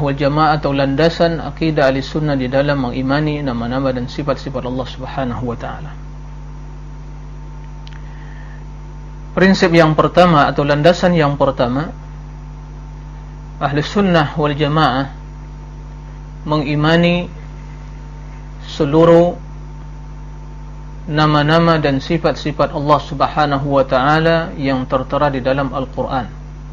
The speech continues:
Menetapkan semua hal itu sebagaimana tertera di dalam Al-Qur'an dan hadis-hadis yang sahih,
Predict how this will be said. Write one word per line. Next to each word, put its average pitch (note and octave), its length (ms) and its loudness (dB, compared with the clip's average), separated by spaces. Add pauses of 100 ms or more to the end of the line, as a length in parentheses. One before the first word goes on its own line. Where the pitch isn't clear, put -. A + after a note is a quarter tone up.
(2500)
Menetapkan D3 640 2 (480)
semua D#3 320 4
hal C3+ 240 2
itu D3 240 -4 (1800)
sebagaimana D#3+ 880 4 (1800)
tertera D#3 400 6
di D3+ 80 2
dalam D3 320 4
Al-Qur'an C#3+ 640 2 (480)
dan D3 80 2
hadis-hadis C#3 720 -2
yang A#2 160 -4
sahih, - 320 -6